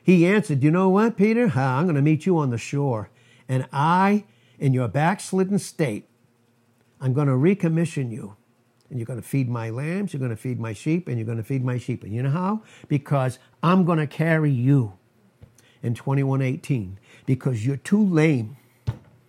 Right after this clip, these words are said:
to walk by yourself. There's nothing in you apart, f-, and there's nothing in any of us apart from Christ that enables us to have a proper walk. We're too lame. We've fallen.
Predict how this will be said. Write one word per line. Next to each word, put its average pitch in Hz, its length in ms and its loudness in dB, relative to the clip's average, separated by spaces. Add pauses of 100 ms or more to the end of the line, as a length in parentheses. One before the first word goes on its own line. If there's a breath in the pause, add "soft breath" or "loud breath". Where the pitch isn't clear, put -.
(1200)
to 127 120 -4
walk 127 460 -4 (240)
by 113 120 -6
yourself. - 680 -12 (1000 soft breath)
There's 147 220 2
nothing 208 460 4
in 175 280 2
you 143 320 0
apart, 156 400 -4
f-, - 300 -20 (400 soft breath)
and 139 180 2
there's 143 180 0
nothing 196 360 2
in 156 160 0
any 185 280 2
of 131 160 -2
us 120 160 -6
apart 156 360 -2
from 147 180 -2
Christ 139 400 -4
that 123 120 -2
enables 131 460 -4
us 120 140 -4
to 127 100 -6
have 117 180 -2
a 110 80 -8
proper 117 380 -8
walk. 101 400 -12 (1120)
We're 139 140 -2
too 160 200 0
lame. 127 400 -6 (1040)
We've 139 160 2
fallen. 139 580 -2